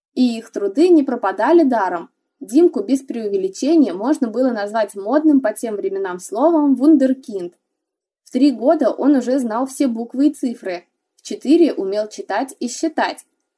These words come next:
а в пять без труда освоил все четыре арифметических действия. И если в семье Куликовых слово "нельзя" не звучало для Андрея в принципе,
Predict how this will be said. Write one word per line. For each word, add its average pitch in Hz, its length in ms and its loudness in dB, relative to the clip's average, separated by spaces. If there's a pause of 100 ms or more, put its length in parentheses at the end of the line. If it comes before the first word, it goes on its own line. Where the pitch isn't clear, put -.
(100)
а 190 120 -10
в 185 80 -16
пять 311 260 2
без 240 200 0
труда 233 360 0
освоил 269 460 0
все 285 280 -2
четыре 254 420 -2
арифметических 226 880 -6
действия. 202 640 -6 (420)
И - 60 -10
если 247 340 -2
в 247 60 -10
семье 262 320 4
Куликовых 254 640 -2
слово 233 300 -6
"нельзя" 247 460 -2
не 196 160 -6
звучало 311 480 -2
для 233 180 -2
Андрея 233 320 -4
в - 80 -18
принципе, 233 640 0